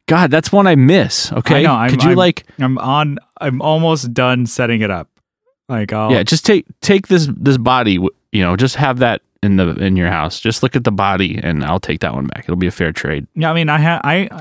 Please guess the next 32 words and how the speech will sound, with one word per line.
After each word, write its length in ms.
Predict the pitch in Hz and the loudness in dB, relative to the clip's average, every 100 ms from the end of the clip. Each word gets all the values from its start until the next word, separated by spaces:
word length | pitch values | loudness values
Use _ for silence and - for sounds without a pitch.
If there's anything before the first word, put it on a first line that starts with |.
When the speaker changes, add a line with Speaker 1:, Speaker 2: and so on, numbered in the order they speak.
| - | -6
Speaker 2:
I 180 | - 233 | 0 2
have 380 | 202 143 120 - _ _ _ - | 2 0 -4 -12 _ _ _ -4
a 120 | 123 | -4
five 360 | - 170 190 180 | 0 0 0 -2
stand, 480 | - 113 104 95 - _ _ _ | -4 -2 -4 -6 -18 _ _ _
uh, 160 | 135 123 | -4 -2
five 240 | 151 170 | -2 -2
guitar 320 | 151 - 107 | -2 -2 -4
rack, 420 | 92 90 87 - _ _ _ _ - | -4 -6 -8 -12 _ _ _ _ -6
and 100 | 123 | -2
I'm 160 | 117 110 | -2 -2
full. 420 | 151 143 104 - | 0 0 -2 -8
So 160 | 131 131 | -8 -4
I, 60 | 123 | -2
and 320 | 131 120 117 | -2 -2 0
I 60 | 113 | 0
have 160 | 120 | -2
the 100 | 123 | -4
S 140 | 123 - | -6 -4
G 180 | 139 | -4
back, 300 | 131 113 101 | -2 -2 -4
so 100 | - | -4
I 60 | 123 | -2
gotta 160 | 131 120 | -2 -2
get, 160 | 123 | -2
I 80 | 120 | -2
gotta 180 | 131 123 | -2 -2
give 140 | 120 | -2
you 60 | 110 | -4
that 140 | 98 | -4
Strat 280 | - 117 120 | -6 -8 -8
back. 300 | 80 76 _ | -10 -14 _